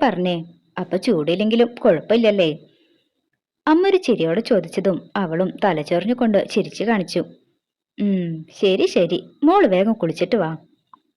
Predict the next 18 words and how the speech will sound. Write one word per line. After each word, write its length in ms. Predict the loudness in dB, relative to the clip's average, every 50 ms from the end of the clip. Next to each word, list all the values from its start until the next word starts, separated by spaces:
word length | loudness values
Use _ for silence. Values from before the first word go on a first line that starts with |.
| _ _ _ _ _ 0
അമ്മ 280 | 2 4 4 4 2 0
പറഞ്ഞുകൊണ്ട് 680 | 0 -2 -2 -2 -4 -4 0 0 0 2 2 0 0 0 -2
അകത്തേക്ക് 400 | -4 -2 -2 -4 -4 -2 0 2
നടന്നു. 540 | 4 4 2 2 -2 -2 -4 -4 -4 -8 _ _ _ _ _ _ _ _ _ _ _ _ _ _ _ _ _ _ _ _ _ _ _ _ _ _ _ 0 4
രേവതി 360 | 4 4 4 4 2 2 2
വീണ്ടും 460 | 4 2 2 0 0 0 -2 -2 -2 -2
ബക്കറ്റ് 420 | -2 -2 -2 -2 -6 -6 -2 -2
എടുത്ത് 340 | -2 -2 0 0 -2 -2 -2 -2 -4
കുളിക്കാനായി 500 | -2 -2 -4 -4 -4 -2 0 2 2 4
നടന്നു. 340 | 4 2 2 0 -4 -4 -6 -6 -8 -12 _ _ _ _ _ _ _ -6
എന്നാൽ 400 | -4 -4 -2 -2 -2 -2 -2 -4 -6 -6
വെള്ളം 340 | -4 -4 -2 -2 0 0 2
ദേഹത്തേക്ക് 540 | 2 2 2 0 -4 -6 -6 -6 -4 -2 -2 0
തട്ടിയതും 500 | 0 0 0 -2 -2 -2 -2 -6 -6 -8 -6 -4
രേവതി 440 | -4 -2 -2 -2 0 0 0 -2 -2 -4
കിടുകിടാ 380 | -4 -4 -4 -4 -4 -4 -2 0
വിറയ്ക്കാൻ 420 | 2 2 0 0 -4 -4 -4 -2
തുടങ്ങി. 320 | -2 0 0 -2 -4 -4